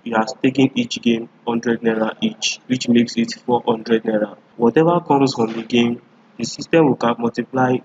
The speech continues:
the odds times the stake, which will give you a particular amount of money. And if a customer comes and play and tells you he wants to play two to come, click on system bet and it's already on two to come.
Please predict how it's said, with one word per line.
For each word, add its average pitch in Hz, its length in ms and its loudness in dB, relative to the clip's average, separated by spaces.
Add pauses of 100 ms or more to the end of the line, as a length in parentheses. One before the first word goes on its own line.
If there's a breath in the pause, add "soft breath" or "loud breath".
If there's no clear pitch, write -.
(140)
the 117 180 -8
odds 117 340 2 (200)
times 113 280 2
the 113 120 -12
stake, - 480 0
which 151 180 0
will 120 80 -6 (100)
give 120 120 0
you 120 180 -4
a - 60 -2
particular 123 540 -6
amount 113 340 -4
of 110 160 -4
money. 110 340 -2 (140)
And 139 140 -2
if 151 100 0
a 156 80 4
customer 196 480 -2 (240)
comes 143 420 0
and 113 220 -6 (140)
play 139 240 -2 (400 soft breath)
and 117 120 -8
tells 151 260 4
you 135 100 2
he 123 80 4
wants 123 260 2
to 117 80 -4
play 123 300 2 (400)
two 123 100 0
to 110 240 -4
come, 110 200 -4 (220)
click 196 200 0
on 117 160 0
system 117 500 -2
bet 110 300 -6 (160)
and 117 100 -4
it's 117 100 0
already 135 240 4
on 120 120 4
two - 140 -10
to 110 160 -2
come. 113 300 -2